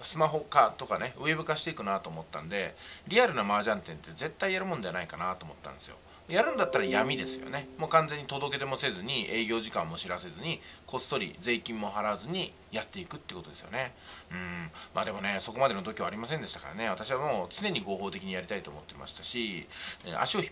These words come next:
張られるようなね、弱みを作りながら商売っていうのは続かないと思ってたんですよ。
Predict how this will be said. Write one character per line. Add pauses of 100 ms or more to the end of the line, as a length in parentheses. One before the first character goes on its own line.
張
ら
れ
る
よ
う
な
ね、
弱
み
を (240)
作
り
な
が
ら
商
売
っ
て
い
う
の
は
続
か
な
い
と
思
っ
て
た
ん
で
す
よ。